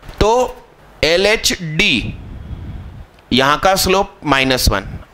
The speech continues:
आरएचडी, तो एलएचडी, आरएचडी not equal, बोले तो slope of left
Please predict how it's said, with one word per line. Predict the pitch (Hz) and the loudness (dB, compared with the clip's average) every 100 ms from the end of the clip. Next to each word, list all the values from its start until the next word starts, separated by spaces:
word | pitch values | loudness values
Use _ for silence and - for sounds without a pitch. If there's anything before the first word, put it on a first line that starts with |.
| - | 0
आरएचडी, | 127 147 175 175 202 170 226 262 - - - - - - - - - - - - - - - | 2 4 2 0 -2 0 0 0 -6 -14 -16 -20 -20 -20 -20 -20 -20 -20 -20 -20 -18 -18 -2
तो | 170 180 | 0 2
एलएचडी, | 151 165 196 208 208 165 139 151 233 175 - - - - | 2 4 2 0 -4 -6 -2 0 2 0 -6 -20 -8 0
आरएचडी | 151 160 190 185 175 160 208 262 127 - 156 | 2 4 2 0 -4 -2 0 0 -4 -6 0
not | 175 208 | 2 2
equal, | 202 - 113 82 - - - - - - - - - - - - - | 0 0 0 -2 -4 -8 -8 -10 -14 -18 -20 -20 -20 -20 -18 -18 -2
बोले | 131 160 170 | 2 4 4
तो | 196 | 2
slope | 185 - 165 185 220 - - - 131 | 2 2 4 4 2 -4 -20 -4 2
of | 165 202 - 135 | 4 2 -2 0
left | 135 156 208 - - | 2 4 0 0 2